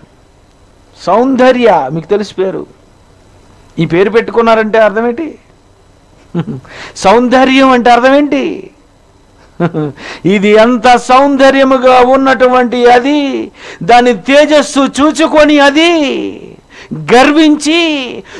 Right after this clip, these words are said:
దేవుడు ఎంత అతి సుందరుడో, నేను కూడా సౌందర్యంగానే ఉన్నాను గనుక మహోన్నతులతో సమానముగా చేసుకోవాలి, బ్యూటీలో, అందంలో, సౌందర్యంలో,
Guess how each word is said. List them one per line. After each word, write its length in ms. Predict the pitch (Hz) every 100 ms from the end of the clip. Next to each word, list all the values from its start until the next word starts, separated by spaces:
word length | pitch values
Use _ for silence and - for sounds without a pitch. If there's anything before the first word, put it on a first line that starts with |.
| 170
దేవుడు 440 | 190 285 320 330
ఎంత 320 | 311 302 294
అతి 240 | 294 294 311
సుందరుడో, 580 | 320 330 320 311 302 330
నేను 340 | 277 302 330
కూడా 380 | 330 320 330 320 - - -
సౌందర్యంగానే 1000 | - 262 302 330 330 330 330 311 302 302
ఉన్నాను 460 | 277 285 302 320 302
గనుక 280 | 294 302
మహోన్నతులతో 920 | 302 277 285 330 320 311 294 302 294 277 - -
సమానముగా 840 | - - 349 359 359 330 302 302 294
చేసుకోవాలి, 760 | 285 277 285 277 269 262 254 - -
బ్యూటీలో, 800 | 147 214 294 339 339 330 302 294
అందంలో, 840 | 269 247 311 339 330 311 285 254
సౌందర్యంలో, 760 | 247 302 339 320 320 302 277